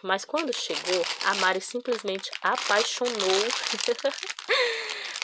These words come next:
pelas bonecas. Ela ficou louca, louca, louca pelas bonecas. Então, agora estou em um grande impasse, né?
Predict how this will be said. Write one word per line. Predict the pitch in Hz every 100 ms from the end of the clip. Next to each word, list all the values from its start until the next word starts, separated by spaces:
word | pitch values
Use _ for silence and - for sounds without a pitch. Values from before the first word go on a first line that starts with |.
| -
pelas | 247 254 233
bonecas. | 226 254 233 190 - 180
Ela | 196 214
ficou | 226 254 - 247
louca, | 262 254 240 247 262 -
louca, | 254 247 247 -
louca | 233 214 -
pelas | 233 220 226 214
bonecas. | 240 226 180 - 175 - - - - - -
Então, | - - 247
agora | 254 254 220 214 240 277 -
estou | 247 - - 220
em | 226
um | 226 208
grande | 208 220 247 254
impasse, | 254 285 - 185 170 - - 165
né? | 165